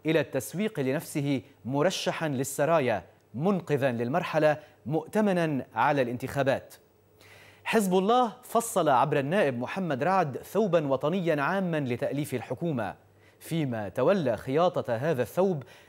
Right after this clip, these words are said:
النائب حسن فضل الله، مقتربا أكثر من وضع رسم تشبيهي له، الذي بدا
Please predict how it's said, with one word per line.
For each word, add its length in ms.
النائب 580
حسن 360
فضل 300
الله، 280
مقتربا 680
أكثر 400
من 260
وضع 380
رسم 440
تشبيهي 600
له، 360
الذي 360
بدا 280